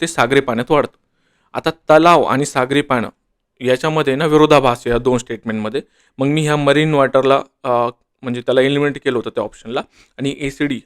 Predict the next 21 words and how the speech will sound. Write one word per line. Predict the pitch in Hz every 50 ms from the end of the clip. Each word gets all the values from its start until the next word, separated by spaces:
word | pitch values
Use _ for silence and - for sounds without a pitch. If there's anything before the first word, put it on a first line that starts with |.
| _ _ -
हा | 131 123
पर्याय | 123 - 127 123 123 131
मारला | 135 123 117 127 135 139
होता, | 120 - - - - _ _ _ _ _ -
जो | 117 123
की | 113 -
माझा | 139 135 123 113 117 120 120 _ _ _ _ -
बरोबर | 127 123 131 127 139 135
आलेला | 123 113 107 107 113 131 - _ _ _
आहे. | - - - - - _ _ _ _ _ _ _ _ _ -
मला | 127 131
वाटतं | 143 143 143 - 151
या | 143 147 147
व्हिडिओमध्ये | 143 147 139 147 143 143 139 139
मी | 135 139
एवढे | 135 131 135 139
क्वेश्चन | 131 131 117 - - 135
डिस्कस | 120 123 - - 139 123 -
केले. | - 113 110 110
जर | 113 117
तुम्हाला | 110 - 127 127 123 123 127 127 127